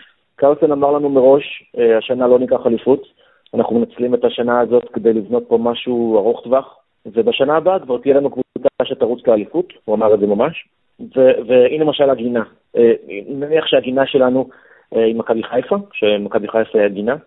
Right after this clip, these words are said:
וקרלסן הוא גנן מקצועי. הבאנו גנן מקצועי, אמרנו לו, "אנחנו רוצים לראות פה גינה יפהפייה, תעשה מהגינה שלנו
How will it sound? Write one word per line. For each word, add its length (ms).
וקרלסן 460
הוא 80
גנן 320
מקצועי. 440
הבאנו 300
גנן 260
מקצועי, 420
אמרנו 300
לו, 280
"אנחנו 180
רוצים 260
לראות 280
פה 340
גינה 260
יפהפייה, 540
תעשה 280
מהגינה 480
שלנו 480